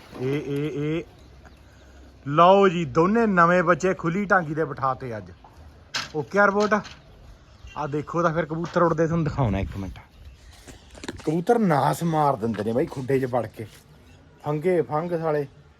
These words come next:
ਸੇਕ ਬਹੁਤ ਆ ਅੰਦਰ। ਗਰਮੀ। ਇੱਕ ਮਿੰਟ, ਕਬੂਤਰ ਦਿਖਾਵਾਂ ਤੁਹਾਨੂੰ ਕਿੰਨੇ ਉੱਡਦੇ ਆ। ਖੁੱਲੀ ਟਾਂਗੀ ਦੇ ਬਿਠਾਤੇ ਬਾਈ ਅੱਜ ਆਪਾਂ ਨਵੇਂ ਬੱਚੇ।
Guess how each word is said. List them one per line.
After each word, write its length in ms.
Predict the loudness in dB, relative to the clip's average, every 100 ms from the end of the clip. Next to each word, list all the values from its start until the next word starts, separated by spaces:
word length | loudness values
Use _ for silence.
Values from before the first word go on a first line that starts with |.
| -20 -20 _ _ _ -20 -20 _
ਸੇਕ 340 | -14 -2 0 0
ਬਹੁਤ 280 | 0 0 -2
ਆ 60 |
ਅੰਦਰ। 180 | -6 -8 -12 -20 -20 _ _ _ -16 -12
ਗਰਮੀ। 280 | -10 -10 -12 -20 -20 -20 -20 -20 -20 -20 -20 -20 -20 -12
ਇੱਕ 180 | -10 -4
ਮਿੰਟ, 140 | -6
ਕਬੂਤਰ 380 | -4 -4 0 0
ਦਿਖਾਵਾਂ 300 | 2 2 4
ਤੁਹਾਨੂੰ 180 | 2 0
ਕਿੰਨੇ 180 | 0 0
ਉੱਡਦੇ 200 | 0 -2
ਆ। 60 | -6 -14 -20 -20 -8
ਖੁੱਲੀ 220 | -4 0
ਟਾਂਗੀ 260 | 4 4 4
ਦੇ 80 | 2
ਬਿਠਾਤੇ 340 | 2 0 -2
ਬਾਈ 240 | -2 -2
ਅੱਜ 120 | -2 -4
ਆਪਾਂ 180 | -6
ਨਵੇਂ 240 | -6 -6 -8
ਬੱਚੇ। 280 | -10 -12